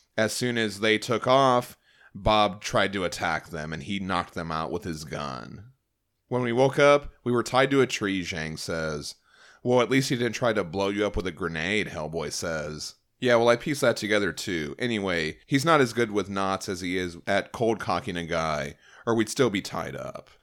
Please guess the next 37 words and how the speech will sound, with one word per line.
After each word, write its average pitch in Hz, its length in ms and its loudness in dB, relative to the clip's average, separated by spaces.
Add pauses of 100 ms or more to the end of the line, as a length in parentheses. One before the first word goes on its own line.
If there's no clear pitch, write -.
So - 160 -2
what 139 160 8
happened 165 300 2
with 143 100 -2
you 143 180 0
two? - 480 -8 (160)
Remember 180 320 4
when 160 160 2
you 135 120 0
warned 120 340 0
us 123 240 2
that 107 140 -2
there 113 120 2
was 104 160 2
something 120 360 -4
evil 110 360 -2
up 123 160 -4
there?" 131 440 -2 (180)
"Well, 113 220 6
there 135 160 10
was," 80 360 0
Archie 78 360 -4
says. 76 600 -6 (360)
Hellboy 131 320 4
says, 110 560 4
uh, 101 160 2
"Getting 139 260 0
back 120 160 4
to 123 100 -6
Bob, 107 420 4
shouldn't 131 320 -2
we?" 107 420 -2 (240)
"Not 143 220 2
now, 104 260 2
kid," 95 300 -6
Stegner 95 420 -4
says. 85 600 -4